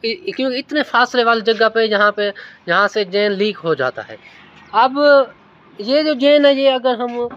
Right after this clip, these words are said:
टेम्पलेटों के ख़रीदे, ज़्यादा से ज़्यादा आएंगे सौ रुपये के आएंगे, और chamber पुलियाँ और chamber चेन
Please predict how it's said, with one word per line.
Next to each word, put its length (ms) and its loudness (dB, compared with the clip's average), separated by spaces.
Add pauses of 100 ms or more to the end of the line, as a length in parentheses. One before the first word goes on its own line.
(960)
टेम्पलेटों 520 0
के 120 -6
ख़रीदे, 320 -4
ज़्यादा 240 2
से 60 -4
ज़्यादा 300 2
आएंगे 220 -2
सौ 200 -4
रुपये 280 0
के 120 -2
आएंगे, 400 0
और 220 -2
chamber 360 2
पुलियाँ 420 2
और 180 2
chamber 380 0
चेन 360 0